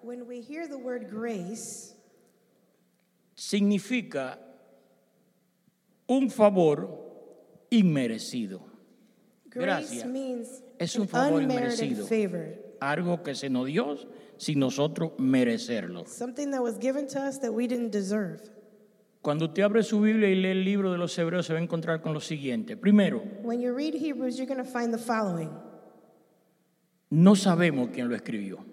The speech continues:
Speaker 1: We don't
Speaker 2: No
Speaker 1: know
Speaker 2: lo
Speaker 1: who wrote
Speaker 2: sabemos.
Speaker 1: it.
Speaker 2: Unos dicen que fue Pablo,
Speaker 1: Some people say it was Paul
Speaker 2: otros dicen que fue Pedro,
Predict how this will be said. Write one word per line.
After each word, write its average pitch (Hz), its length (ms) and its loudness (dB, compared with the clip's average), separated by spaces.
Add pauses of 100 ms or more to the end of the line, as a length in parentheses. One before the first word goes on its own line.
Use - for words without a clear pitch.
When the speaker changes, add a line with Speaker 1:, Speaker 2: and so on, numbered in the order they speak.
(200)
Speaker 1:
We 233 120 -2
don't 285 160 -2
Speaker 2:
No 262 80 2
Speaker 1:
know 294 80 4
Speaker 2:
lo 285 60 0 (100)
Speaker 1:
who 285 60 2
wrote 285 280 2
Speaker 2:
sabemos. - 60 -2
Speaker 1:
it. - 60 -8 (1900)
Speaker 2:
Unos 147 200 2
dicen 135 220 -2
que 123 100 -6
fue 127 160 -6
Pablo, 214 640 -2 (600)
Speaker 1:
Some 214 200 -10
people 226 220 -8
say 220 180 -6
it 170 60 -8
was 185 140 -8
Paul 170 200 6
Speaker 2:
otros 214 160 6
dicen 147 220 4
que 139 80 -2
fue 139 180 -2
Pedro, 202 440 0